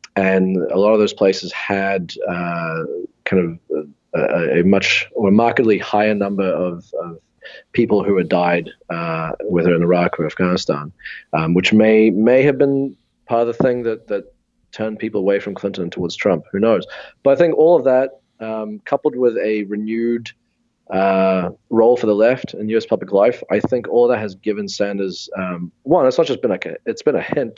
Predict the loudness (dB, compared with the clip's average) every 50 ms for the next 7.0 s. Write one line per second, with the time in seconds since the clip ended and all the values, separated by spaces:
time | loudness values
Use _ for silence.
0 | -18 -18 -16 -12 -8 -8 -8 -8 -8 -10 -6 -2 0 2 2 2 0 -4 -12 -20
1 | -20 _ _ _ _ _ _ _ 2 2 2 4 2 2 2 0 -4 -4 -4 -6
2 | -6 -8 -8 -10 -10 -12 -12 -14 _ -8 -8 -8 -6 -6 -6 -6 -4 -6 -6 -8
3 | -8 -6 -6 -6 -8 -8 -4 -2 -2 -2 -2 -4 -8 -8 -8 -10 -12 -14 -18 _
4 | _ _ -14 -10 -8 -6 -6 -4 -2 0 2 2 2 4 4 4 4 2 2 0
5 | -2 -2 -4 -6 -12 _ -20 -20 -20 -20 -20 -20 _ _ 0 2 2 4 4 4
6 | 2 2 0 0 0 2 2 2 2 2 2 4 4 4 4 2 0 -4 -6 -10